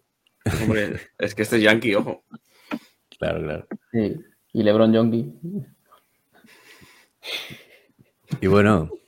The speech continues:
Speaker 2: pues hasta aquí la noticia.
Speaker 1: Bueno,
Speaker 2: Si queréis,
Speaker 1: pues
Speaker 2: seguimos.
Speaker 1: maravilloso.
Speaker 3: Adelante, ¿eh?
Speaker 2: Mira, no ha llegado una notificación aquí. Mira.
Speaker 3: Pues muy bien.
Speaker 2: Eh,
Speaker 3: Un saludo a los que han dado like.
Speaker 2: <laughs> Darle like y seguirnos.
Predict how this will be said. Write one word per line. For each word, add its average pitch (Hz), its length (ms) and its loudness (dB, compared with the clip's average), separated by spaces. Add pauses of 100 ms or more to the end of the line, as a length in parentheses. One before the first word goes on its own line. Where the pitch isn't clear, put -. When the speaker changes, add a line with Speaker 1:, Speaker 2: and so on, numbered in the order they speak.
(220)
Speaker 2:
pues 85 160 -4
hasta 80 160 -4
aquí 87 120 0
la 107 100 2
noticia. 85 460 -2 (1800)
Speaker 1:
Bueno, 139 300 0
Speaker 2:
Si - 60 -8
queréis, 87 240 -8
Speaker 1:
pues 107 140 -14
Speaker 2:
seguimos. - 220 -10
Speaker 1:
maravilloso. - 340 2
Speaker 3:
Adelante, - 260 -2
¿eh? - 100 -18 (460)
Speaker 2:
Mira, 90 160 -4
no 87 80 -2
ha - 20 0
llegado 95 200 2
una 90 100 0
notificación 80 420 -2
aquí. 80 200 -12 (920)
Mira. - 240 -12 (1400)
Speaker 3:
Pues 113 140 0
muy 131 160 6
bien. 107 460 -2 (800)
Speaker 2:
Eh, 85 340 0
Speaker 3:
Un 139 100 2
saludo 123 380 4
a - 40 4
los 110 100 -2
que 120 80 -4
han 113 60 0
dado 107 140 4
like. 110 300 -4 (720)
Speaker 2:
<laughs> - 500 -10
Darle 80 280 2
like 92 280 -2
y 82 60 -6
seguirnos. 85 440 -6